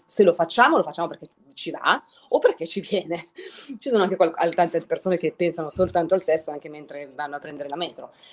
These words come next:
Ehm, però ecco, tutta questa, mm, eh, questa parte, insomma, di, di, di, di accudimento, no, del nostro desiderio sessuale è fondamentale. Per quanto riguarda invece gli uomini, forse è un po' diverso, nel senso che gli uomini hanno una, mm,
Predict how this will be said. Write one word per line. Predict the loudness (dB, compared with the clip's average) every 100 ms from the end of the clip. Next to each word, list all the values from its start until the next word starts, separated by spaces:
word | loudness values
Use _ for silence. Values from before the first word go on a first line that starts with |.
| -16 -12 4
Ehm, | 6 6 6 2 2 0 0
però | 4
ecco, | 4 4
tutta | 2 4
questa, | 4 6 6
mm, | 4 0 -2 -2 -6 -2
eh, | 0 0 -2 -6
questa | -6 -10 -2
parte, | 2 2 2
insomma, | -6 -8 -14
di, | -14 -16 -18
di, | -18
di, | -18
di | -18 -12 -8
accudimento, | -8 -6 -2 2 4 2 -4 -10
no, | -8
del | -8
nostro | -6 -8 -4
desiderio | -4 0 0
sessuale | -2 -4 2 4 4 -2 -8 -18 2
è | 6 6
fondamentale. | 4 -6 -4 -4 -6 -8 -8 -6
Per | 0 4
quanto | 6 6 6
riguarda | 6 6 4
invece | 0 0 -2 -4
gli | 0
uomini, | -2 -2 -4 -2 0
forse | -2 -2 -6
è |
un | -2
po' | 2
diverso, | 2 0 -6 -8 -2 0
nel | 0
senso | -2 -8 -4
che | -2
gli | 2
uomini | 2 4 0
hanno | 0 -6 -10 -12 -20 -4
una, | 4 6 6 2 0 0
mm, | -2 -4 -4 -4 -4 -4 -4 -4 -4